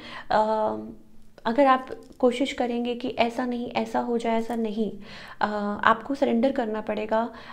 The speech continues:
अ, if you believe in some div-, divine energy, तो आपको totally surrender करना पड़ेगा और तब आगे बढ़ना पड़ेगा। You can't control the situation। अगर आप सोचें कि आपके हिसाब से चीज़ें work करेंगी, no। जहाँ divine जो आपको दिखा रहे हैं, उस path को फॉलो कीजिए, उस पे trust कीजिए।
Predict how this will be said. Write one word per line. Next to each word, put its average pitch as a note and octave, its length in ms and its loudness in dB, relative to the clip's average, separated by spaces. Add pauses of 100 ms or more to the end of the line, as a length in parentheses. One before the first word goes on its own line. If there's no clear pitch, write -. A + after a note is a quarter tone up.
(100)
अ, G#3+ 180 0
if B3 80 0
you C#4 160 2
believe A#3+ 380 2
in B3+ 260 -2
some B3 200 -2
div-, A3+ 320 -2
divine A#3 420 0
energy, A3+ 340 -2
तो C4 60 0
आपको A#3+ 240 -2
totally A#3+ 440 2
surrender A3+ 360 0
करना A3+ 340 -4
पड़ेगा A3 360 -2
और A3+ 140 -2
तब A3+ 140 2
आगे G#3+ 240 0
बढ़ना G#3 320 -6
पड़ेगा। G#3 400 -2 (400)
You A#3 140 4
can't B3 360 2
control A#3 440 2
the A#3 160 -2
situation। A3 520 -2
अगर A3 180 -2
आप A3+ 120 2
सोचें A3+ 400 0
कि A3+ 200 -4
आपके A3+ 340 0
हिसाब B3+ 260 0
से A3+ 140 0
चीज़ें A3+ 260 0
work G#3+ 200 -2
करेंगी, G#3+ 380 -2
no। G3+ 200 0 (380)
जहाँ B3 260 4
divine A#3 400 4
जो A#3+ 220 2
आपको A#3+ 240 2
दिखा A#3 340 0
रहे A3+ 120 0
हैं, A#3 120 -2
उस - 260 -4
path A3+ 240 6
को A#3 220 -2
फॉलो A3 320 -2
कीजिए, G#3+ 400 -6
उस - 240 -4
पे C4+ 120 2
trust A3 420 -4
कीजिए। G#3 460 -6